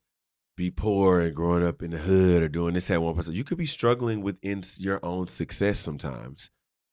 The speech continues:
in a field that is not fulfilling you. And so I say, do it and do it with heart and do it with purity and do something that's true to you.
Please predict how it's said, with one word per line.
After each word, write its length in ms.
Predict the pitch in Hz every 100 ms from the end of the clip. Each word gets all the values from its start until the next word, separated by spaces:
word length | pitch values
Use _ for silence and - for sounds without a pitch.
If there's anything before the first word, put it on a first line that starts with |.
| -
in 220 | 98 92 -
a 60 |
field 420 | 131 - 113 98 87
that 140 | 90
is 120 | 80
not 260 | 82 85 - _
fulfilling 520 | - 78 110 120 80 67
you. 180 | - - _ _ _ _ -
And 240 | 95 92
so 440 | - 107 95 90 80
I 140 | 90 90
say, 500 | - 104 95 87 - _ - 76
do 240 | 95 104
it 200 | 101 90 _ _ _
and 180 | 90 82
do 220 | 85 95
it 80 | 92
with 220 | 82 82
heart 380 | 76 85 85 82
and 180 | 82 76
do 220 | 78 87
it 40 | 85
with 220 | 78 73 -
purity 520 | - 87 85 82 80
and 240 | 80 73 -
do 120 | 82
something 340 | - 85 82
that's 180 | 78 73
true 240 | - 95 78
to 80 |
you. 300 | 73 80 71